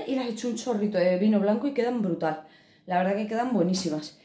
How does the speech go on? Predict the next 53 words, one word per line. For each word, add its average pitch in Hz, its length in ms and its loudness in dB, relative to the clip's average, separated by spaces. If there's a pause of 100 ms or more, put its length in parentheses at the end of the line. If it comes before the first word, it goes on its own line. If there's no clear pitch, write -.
(200)
Y 185 80 -6
nada, 165 300 0
pues 185 200 -6
eso, - 340 -4
voy 208 140 0
a 247 40 0
sacar 247 280 -4
la 240 100 2
sartén, 240 440 -4 (920)
que 220 460 6
le 214 140 6
voy 247 260 2
a, 220 400 2
mm, 214 560 0
hacer 214 240 -10
a - 20 -2
Ainara 214 320 2
ahora 214 220 4
el 208 120 2
pescado. 320 460 0
Se 294 160 -4
lo 214 80 0
tengo 254 180 -6
que 247 60 6
repasar 240 320 2
un 240 120 -4
poquito, 330 380 0
ahora 311 140 4
se 269 140 0
lo 247 100 4
pregunto. 359 460 2 (880)
Y, 208 720 2
y 208 100 0
nada, 196 420 6
a 214 40 4
lo 214 80 4
mejor 214 220 0
voy 302 100 2
a - 20 -6
cenar 294 160 2
un 285 80 4
poquito 269 240 -2
de 240 80 2
fruta, 277 400 -2
ya 254 160 2
veré. 269 380 4 (460)
Y 226 60 -8
si 214 160 2
no, 233 120 2
ceno 240 240 2
más 190 240 2
tarde, 320 300 4 (160)
porque 359 400 4